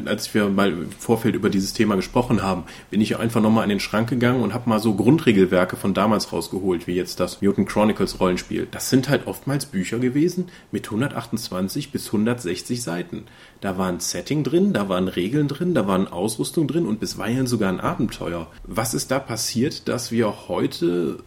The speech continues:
so ein Buch mit so hundert bis hundertsechzig Seiten Umfang nicht mehr als Grundregelwerk wahrnehmen, sondern es nur noch die dreihundert bis vierhundertfünfzig Seiten dicken Hardcover?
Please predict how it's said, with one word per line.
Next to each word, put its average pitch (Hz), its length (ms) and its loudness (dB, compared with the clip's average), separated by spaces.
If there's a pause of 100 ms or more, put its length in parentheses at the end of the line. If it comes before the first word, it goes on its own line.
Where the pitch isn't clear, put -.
so 110 240 -2
ein 101 220 0
Buch 160 320 4 (100)
mit 135 140 -2
so 101 160 2
hundert 160 500 -2 (440)
bis - 420 -8
hundertsechzig 120 580 0
Seiten 117 300 2
Umfang 139 440 0
nicht 131 140 -2
mehr - 120 -2
als 98 120 0
Grundregelwerk 113 720 2
wahrnehmen, 123 560 4
sondern 110 200 4
es - 80 -2
nur 110 100 6
noch 147 140 0
die 98 180 2
dreihundert 151 640 0
bis - 140 -6
vierhundertfünfzig 131 1080 2
Seiten 131 720 2
dicken 117 320 2
Hardcover? 90 520 -4